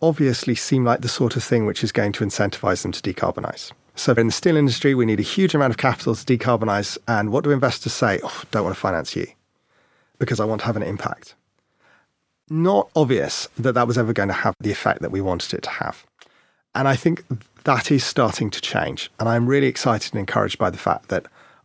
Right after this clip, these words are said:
I s-, see all around me in the world of climate change investors,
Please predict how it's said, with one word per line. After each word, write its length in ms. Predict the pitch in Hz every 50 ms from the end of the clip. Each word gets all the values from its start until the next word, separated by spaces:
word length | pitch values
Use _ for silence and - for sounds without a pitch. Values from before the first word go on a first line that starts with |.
| _ - -
I 100 | 120 117
s-, 200 | - - - - - -
see 320 | - - - - 156 151
all 260 | - 160 156 156 147
around 440 | 143 135 135 127 123 120 117 107 90
me 260 | - 57 55 - - - -
in 120 | 120 117 117
the 80 | 117
world 340 | 113 113 107 107 107 101 107
of 300 | 104 95 92 - - -
climate 220 | - 117 104 107 -
change 240 | - 110 104 101 -
investors, 640 | 98 92 - 78 - - - - 71 80 80 -